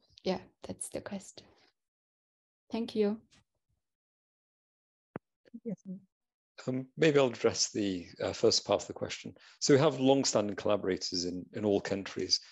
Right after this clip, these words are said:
Speaker 3: So as mentioned, we've been doing this for almost a decade and a half. And so essentially, we view those partnerships as almost a part of kind of our capacity development, where annually we're continuing to provide insights and training. So we're,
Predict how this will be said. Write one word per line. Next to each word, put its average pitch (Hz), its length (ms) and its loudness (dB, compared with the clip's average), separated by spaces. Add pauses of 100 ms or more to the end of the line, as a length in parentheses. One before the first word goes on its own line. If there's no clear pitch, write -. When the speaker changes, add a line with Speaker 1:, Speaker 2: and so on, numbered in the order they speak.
(120)
Speaker 3:
So - 100 2
as 120 80 8
mentioned, 117 360 2
we've 95 120 -6
been 104 140 -2
doing 113 220 4
this 92 180 0
for 95 300 0 (100)
almost 107 380 0
a 95 40 -8
decade 101 460 -2
and 98 80 -10
a 90 40 -8
half. 95 360 -4 (460)
And 113 100 0
so 127 80 6
essentially, 110 720 4
we 113 160 4
view 123 180 4
those 113 220 4
partnerships - 800 0
as 95 240 -2 (300)
almost 131 200 4
a 104 60 0
part - 280 2
of - 80 -12
kind 104 180 -2
of 92 60 4
our 95 120 6
capacity - 500 -6
development, 98 500 0 (380)
where 110 320 6
annually 113 380 4
we're 98 140 4
continuing 110 420 -4
to - 80 -10
provide 95 480 2
insights 107 420 0
and 98 100 -10
training. 98 460 -2 (440)
So 135 200 8
we're, 127 240 8